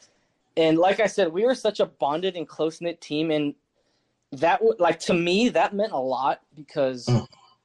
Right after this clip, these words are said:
Speaker 1: I think we were all on the same page, you know? Yeah, we're going to a football championship. Yeah, we wanna win. But in the end, like, we're doing this to glorify God, and we, God has given us this opportunity. And I just, I remember him saying that and thinking, "Wow, we are definitely, like,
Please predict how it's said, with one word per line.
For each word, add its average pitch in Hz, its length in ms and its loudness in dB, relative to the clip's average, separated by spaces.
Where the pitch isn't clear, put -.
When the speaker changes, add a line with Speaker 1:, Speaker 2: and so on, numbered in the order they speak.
Speaker 1:
I 156 80 0
think 233 180 0
we 240 80 4
were 208 100 4
all 185 120 4
on 196 60 -2
the 185 60 -10
same 165 240 -8
page, 139 380 -14
you 135 100 -8
know? 139 260 -4
Yeah, 208 180 4
we're 175 120 2
going 190 220 0
to 196 60 2
a 190 40 -2
football 180 340 -2
championship. 165 720 -6
Yeah, 156 160 2
we 165 100 0
wanna 160 280 -2
win. 151 380 -4
But 160 180 0
in 180 140 -4
the 160 160 -2
end, 156 300 0
like, 143 180 -4
we're 156 120 0
doing 156 220 2
this 147 160 -6
to - 80 -20
glorify 135 380 0
God, 120 380 -2
and 127 220 -2
we, 135 120 0
God 151 280 2
has 143 120 0
given 139 260 2
us 131 100 0
this - 180 -6
opportunity. 123 800 -4
And 117 220 -10
I 165 120 4
just, 160 280 -8
I 160 120 2
remember 185 460 4
him 165 180 -6
saying 151 320 -2
that 160 160 4
and 147 100 -8
thinking, 143 340 -6
"Wow, 127 220 2
we 139 140 -2
are 165 100 4
definitely, 139 640 -2
like, 120 180 -4